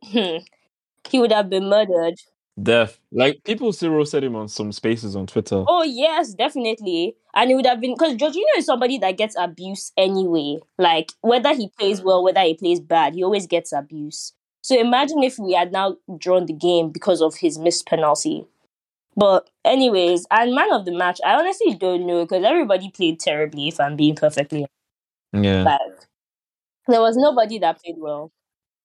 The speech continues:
Speaker 2: Ubi will give us an answer. Ubi,
Speaker 1: Yeah.
Speaker 2: so who was the moment of the match and man of the match for you? And you could talk about Rudiger if you want, actually. Like, how do you see the Rudiger situation? Are you,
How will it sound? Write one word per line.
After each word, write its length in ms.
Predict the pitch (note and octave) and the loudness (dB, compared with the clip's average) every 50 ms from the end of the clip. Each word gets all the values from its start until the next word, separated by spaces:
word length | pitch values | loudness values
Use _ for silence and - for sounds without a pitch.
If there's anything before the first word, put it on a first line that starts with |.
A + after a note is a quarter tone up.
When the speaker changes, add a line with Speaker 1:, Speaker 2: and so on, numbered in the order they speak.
| _ - | _ 0
Speaker 2:
Ubi 240 | C#3+ D#3 D#3+ E3+ D#3 | 2 2 4 4 2
will 60 | C3 | 2
give 160 | A2+ A#2 A2+ | 2 2 0
us 120 | A2+ G#2+ G#2+ | 0 -2 -4
an 100 | G2+ G2 | -8 -10
answer. 420 | G2 G2+ G2+ - - G2 F#2+ G2 _ _ _ - | -10 -10 -12 -10 -10 -12 -12 -12 _ _ _ 0
Ubi, 400 | - E3 E3 D#3+ C#3+ A2 - _ _ | 0 2 4 2 2 0 -2 _ _
Speaker 1:
Yeah. 160 | - D3 C3+ B2 | -6 -2 -2 0
Speaker 2:
so 260 | D3+ E3 D#3+ D#3 D#3 | 2 2 2 2 2
who 80 | E3 E3 | 0 0
was 240 | F3 E3+ D#3+ C#3+ C3 | 0 0 0 0 0
the 440 | A#2+ A#2 A2+ A2 A2 G#2+ A2 B2+ - _ _ - | 0 2 2 2 2 0 -2 -6 -12 _ _ -12
moment 340 | - A#2 A#2 A#2 A#2 A2 - | -8 -6 -4 -4 -4 -4 -4
of 80 | G#2 | -4
the 40 | G2+ | -4
match 320 | G2+ G2+ G2+ G2+ F#2+ - G2 | -4 -4 -4 -6 -8 -8 -8
and 100 | F#2+ F#2+ | -6 -6
man 140 | F#2+ F#2+ | -4 -2
of 100 | G2 F#2 F2+ | -2 -4 -2
the 40 | G2 | -2
match 240 | G2 G2 F#2+ - | -2 -4 -4 -6
for 80 | - - | -6 -6
you? 180 | G2+ F#2 G2 G2 | -4 -4 -4 -4
And 200 | - A2 B2 C3+ | -4 -4 -4 -4
you 60 | C#3 C#3 | -8 -4
could 220 | - D#3+ C#3+ - _ _ - | -2 -2 -2 -2 _ _ -6
talk 100 | - F3 | -2 0
about 340 | E3+ D3+ C#3 C3 B2+ G#2+ G2+ | 2 4 4 4 4 4 4
Rudiger 380 | A2+ A2+ A2 G#2+ G2+ G2+ F#2+ F#2+ | 4 4 4 4 2 2 0 0
if 100 | F#2 - | -2 -2
you 100 | G2 G2 | -4 -2
want, 200 | G2+ F#2+ F#2 - | -2 -4 -4 -6
actually. 320 | G2+ G#2 - - - D#3+ | -8 -8 -8 -10 -10 -8
Like, 220 | - - F#2 F#2 - _ _ - - _ _ _ | -8 -8 -10 -10 -12 _ _ -20 -20 _ _ _
how 120 | - A#2+ | 0 2
do 60 | B2+ C3+ | 2 2
you 60 | C3+ | 2
see 60 | C#3 C3 | 2 2
the 80 | A#2 | 2
Rudiger 320 | A2 A2 G#2+ A2 G#2+ A2 G#2 | 2 2 2 2 2 0 -2
situation? 540 | - - - G#2+ G2+ G2 - G#2+ G2 G2 G#2 | -2 -8 -8 -6 -6 -6 -6 -6 -8 -8 -2
Are 120 | A2 A2 | 2 2
you, 540 | G#2+ A2 A2+ A#2 A#2+ A#2+ A#2+ A#2 A#2 A#2 B2 | 4 6 6 6 4 4 4 2 0 -2 -4